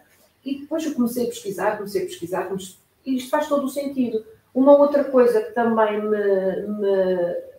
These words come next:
me transformou foi a questão da, da doença, ou de, do, a minha filha Constança nasceu com uma hidrocefalia congénita. Portanto, foi detectada ainda durante a gestação.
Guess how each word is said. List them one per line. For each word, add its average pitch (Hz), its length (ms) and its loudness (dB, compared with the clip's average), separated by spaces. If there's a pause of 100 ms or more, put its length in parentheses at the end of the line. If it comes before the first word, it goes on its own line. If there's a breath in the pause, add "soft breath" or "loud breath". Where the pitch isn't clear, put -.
(340)
me 180 220 -10
transformou 202 800 0
foi 214 440 2 (300 loud breath)
a 190 100 0
questão 208 420 2
da, 180 240 4
da 175 260 0
doença, 175 480 0
ou 151 120 -6
de, 156 220 -10
do, 147 540 -14
a 143 60 -10
minha 175 280 -4
filha 170 760 -4
Constança 185 400 -4
nasceu 180 300 -4
com 185 80 -8
uma 175 140 -4
hidrocefalia 170 800 -4
congénita. 151 680 -10 (420)
Portanto, 170 320 -4
foi 180 120 -2
detectada 175 520 -2
ainda 170 220 0
durante 170 380 -2
a 165 40 -2
gestação. 220 800 -2